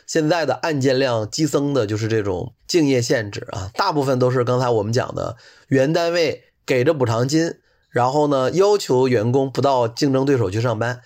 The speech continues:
但是员工实质上就在竞争对手，我现在要去追责，这样的案件现在很多。原单位是怎么想的呢？就是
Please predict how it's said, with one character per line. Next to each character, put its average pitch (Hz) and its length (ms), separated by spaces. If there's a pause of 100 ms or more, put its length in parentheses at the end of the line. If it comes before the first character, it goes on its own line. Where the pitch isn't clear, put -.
(160)
但 156 120
是 151 120
员 120 240
工 156 160
实 127 220
质 139 60
上 147 140
就 175 140
在 131 100
竞 113 160
争 110 140
对 107 100
手， - 240 (220)
我 120 100
现 131 140
在 131 80
要 123 100
去 120 140
追 131 180
责， 92 400
这 - 80
样 143 100
的 135 100
案 147 200
件 127 180
现 127 120
在 123 100
很 110 160
多。 107 240 (480)
原 143 260
单 220 180
位 220 120
是 190 80
怎 139 100
么 135 80
想 - 280
的 - 80
呢？ 90 160
就 135 100
是 139 280